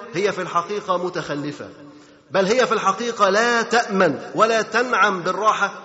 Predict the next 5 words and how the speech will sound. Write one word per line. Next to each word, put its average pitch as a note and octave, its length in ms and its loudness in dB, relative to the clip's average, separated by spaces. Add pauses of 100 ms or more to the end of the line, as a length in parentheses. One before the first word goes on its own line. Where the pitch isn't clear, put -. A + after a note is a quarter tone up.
(160)
التي F3+ 300 -2
يأمن G#3 320 -2
بها G3 260 -4
المجتمع F3+ 600 -2
الإسلامي F#3 580 -2